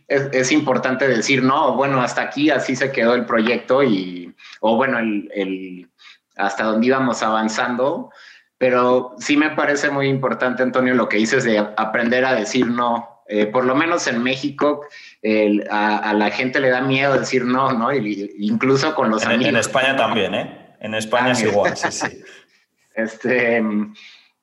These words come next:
Speaker 1: o sea, este tema de, de, desde, "Oye, a ver cuándo vamos a, a comer", ¿no? O sea, estoy hablando ya de un tema social y así, "Sí, sí, sí, estaría increíble". Y,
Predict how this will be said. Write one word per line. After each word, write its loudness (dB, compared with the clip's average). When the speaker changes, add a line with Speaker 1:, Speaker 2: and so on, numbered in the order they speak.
Speaker 1:
o 2
sea, 0
este -2
tema 0
de, 0
de, -4
desde, -2
"Oye, 2
a 2
ver 0
cuándo 2
vamos 0
a, -2
a -6
comer", 0
¿no? -2
O -2
sea, -2
estoy -2
hablando 0
ya 2
de 0
un -4
tema 0
social -4
y -6
así, -12
"Sí, 0
sí, -8
sí, 2
estaría 0
increíble". 2
Y, -8